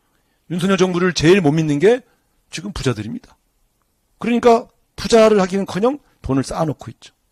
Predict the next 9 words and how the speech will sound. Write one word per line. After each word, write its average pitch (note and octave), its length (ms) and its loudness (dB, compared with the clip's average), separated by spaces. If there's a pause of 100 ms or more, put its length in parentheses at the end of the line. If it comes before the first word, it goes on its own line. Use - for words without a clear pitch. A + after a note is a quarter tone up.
(920)
그 G3+ 100 -2
바람에 A3+ 480 4 (840)
대한민국 G3+ 680 2 (140)
국가 - 260 -4
재정이 D3+ 480 -2 (300)
빈 F#3+ 200 -4
곳간이 D3+ 300 0
되고 A2+ 200 -6
있습니다. - 340 -18